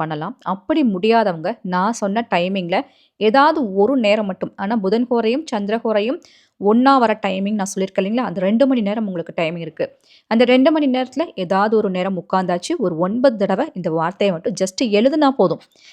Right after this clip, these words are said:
நீங்க மனசுல அது எந்த விஷயம் வேணுமோ அதை மனசார நினைச்சிட்டு, அதாவது for example, எனக்கு நாளைக்குள்ள ஒரு இருபத்தி நாலாயிரம் ரூபாய் பணம் வேணும், எனக்கு அந்த இருபத்தி நாலாயிரம் ரூபாய் பணம் வந்து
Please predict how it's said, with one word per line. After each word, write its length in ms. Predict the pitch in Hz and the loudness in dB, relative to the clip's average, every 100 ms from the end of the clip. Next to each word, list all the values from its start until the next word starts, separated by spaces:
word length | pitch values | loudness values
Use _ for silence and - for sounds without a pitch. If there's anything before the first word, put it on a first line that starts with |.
| _ | _
நீங்க 180 | 190 185 | -2 0
மனசுல 400 | 185 233 - 262 | 0 0 0 0
அது 100 | 208 | 0
எந்த 340 | 185 202 226 | -2 0 0
விஷயம் 340 | 247 - 240 220 | 0 -2 -2 0
வேணுமோ 260 | 196 220 220 | -2 -4 -4
அதை 160 | 175 | -6
மனசார 500 | 170 180 202 208 220 | -6 -4 -4 -4 -2
நினைச்சிட்டு, 420 | 190 170 - - - | -2 -4 -6 -8 -6
அதாவது 360 | 185 190 196 240 - - - | -2 0 0 -2 -2 -20 -10
for 140 | - 196 | -4 -2
example, 480 | 180 220 208 196 233 _ - | -2 -2 -2 -4 -8 _ -6
எனக்கு 260 | 185 190 | -6 -4
நாளைக்குள்ள 520 | 180 185 208 208 196 196 | -4 -4 -6 -6 -6 -4
ஒரு 160 | 175 | -4
இருபத்தி 300 | 165 190 196 190 | -2 -4 -4 -4
நாலாயிரம் 280 | 175 170 | -2 -2
ரூபாய் 160 | 185 196 | -4 -4
பணம் 220 | 160 175 | -4 -4
வேணும், 380 | 165 170 170 165 - _ _ - | -4 -4 -4 -8 -12 _ _ -8
எனக்கு 180 | 175 | -6
அந்த 100 | 165 170 | -4 -2
இருபத்தி 240 | 233 233 | -2 0
நாலாயிரம் 240 | 233 214 | -2 -2
ரூபாய் 140 | 247 247 | -4 -6
பணம் 180 | 202 208 | -6 -6
வந்து 140 | 214 | -6